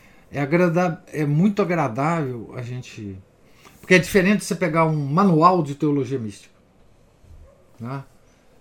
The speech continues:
É, às vezes a, a, a forma com que o autor, né, escreve não é uma forma, digamos assim, é,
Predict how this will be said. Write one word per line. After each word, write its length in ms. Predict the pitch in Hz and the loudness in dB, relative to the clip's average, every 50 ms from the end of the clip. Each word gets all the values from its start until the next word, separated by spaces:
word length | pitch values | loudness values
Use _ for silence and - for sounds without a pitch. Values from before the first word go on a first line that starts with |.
| - - _ | -20 -20 _
É, 560 | - 117 120 113 110 107 104 104 104 98 95 90 - - _ _ _ _ _ _ _ _ _ _ _ _ _ _ _ _ _ _ _ _ _ _ _ _ _ _ _ _ _ _ _ _ _ _ - _ _ - | -16 -14 -12 -10 -8 -8 -8 -8 -8 -10 -12 -14 -16 -20 _ _ _ _ _ _ _ _ _ _ _ _ _ _ _ _ _ _ _ _ _ _ _ _ _ _ _ _ _ _ _ _ _ _ -20 _ _ -8
às 180 | 147 143 123 | -8 -4 0
vezes 180 | 156 160 151 160 | 0 0 2 2
a, 120 | 175 156 | 0 0
a, 680 | 139 - 143 139 131 123 120 117 110 107 104 98 90 - - _ _ - - - - - - - | -2 -4 -4 -4 -2 -2 -2 -4 -4 -4 -6 -6 -10 -14 -20 _ _ -20 -20 -18 -16 -16 -14 -14
a 80 | 110 | -14
forma 300 | - - 190 202 202 185 | -4 0 2 2 2 2
com 180 | 180 - 160 147 | 2 -2 -4 -4
que 100 | - 151 | -2 -4
o 60 | 135 | -4
autor, 500 | 123 117 110 - - 160 185 185 127 107 | -2 -4 -6 -4 -2 0 0 0 -2 -4
né, 200 | 101 104 123 139 - - - - - _ _ - - | -8 -8 -8 -10 -14 -20 -20 -20 -20 _ _ -20 -20
escreve 640 | - - - - 143 156 185 185 143 104 101 87 - - _ - _ _ | -20 -20 -8 -4 -2 0 0 0 -2 -4 -8 -12 -14 -20 _ -20 _ _
não 200 | - 147 165 190 | -8 -4 -2 0
é 60 | 208 208 | 0 2
uma 160 | 202 190 170 | 2 2 0
forma, 380 | - - 180 160 156 160 151 | 0 0 -2 0 0 0 -2
digamos 320 | 139 139 135 143 139 131 131 | -4 -4 -6 -6 -6 -4 -6
assim, 680 | 131 - - - 123 123 127 123 120 113 104 95 87 85 _ _ _ _ - _ _ _ _ _ _ - - _ _ _ _ _ _ 92 | -8 -8 -10 -12 -12 -10 -10 -8 -8 -8 -8 -10 -12 -16 _ _ _ _ -20 _ _ _ _ _ _ -20 -20 _ _ _ _ _ _ -16
é, 460 | 98 98 92 92 90 85 80 78 | -14 -12 -12 -12 -12 -12 -12 -14